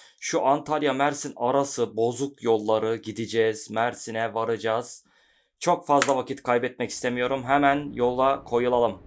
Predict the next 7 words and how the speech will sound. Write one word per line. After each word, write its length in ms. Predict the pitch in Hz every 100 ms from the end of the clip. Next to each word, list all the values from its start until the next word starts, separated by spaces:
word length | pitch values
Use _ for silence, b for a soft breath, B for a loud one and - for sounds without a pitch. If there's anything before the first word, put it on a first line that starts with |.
| -
Kontağımızı 580 | 143 147 131 120 110
açalım. 420 | 113 110 107 113 - - - B B - - -
Aracımızı 500 | 147 156 131 117 117
çalıştıralım. 760 | 113 110 - 101 101 110 127 127 - - - - - - - - - - - - - - - - - - - - - - - -
Kapılarımızı 560 | 120 120 123 117 107
kapatalım 500 | - 120 127 131 123
şöyle. 920 | 120 127 120 123 123 123 123 117 131